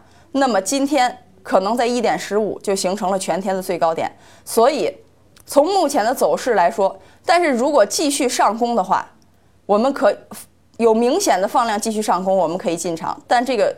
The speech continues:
策略我还是建议激进的投资者参-，参与，保守的投资者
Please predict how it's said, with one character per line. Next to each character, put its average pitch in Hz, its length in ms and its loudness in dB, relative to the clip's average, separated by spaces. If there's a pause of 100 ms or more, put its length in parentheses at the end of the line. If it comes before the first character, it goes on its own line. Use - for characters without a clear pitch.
策 226 220 -2
略 208 180 0
我 143 120 0
还 175 160 -2
是 214 120 -4
建 208 220 -2
议 190 80 -4
激 247 200 -4
进 226 140 -4
的 156 80 -2
投 147 200 -4
资 165 120 -4
者 - 120 -4
参-， 165 240 -4 (100)
参 175 260 -4
与， 156 120 -8 (380)
保 247 220 8
守 233 180 2
的 214 100 0
投 214 200 -2
资 240 120 -2
者 - 160 0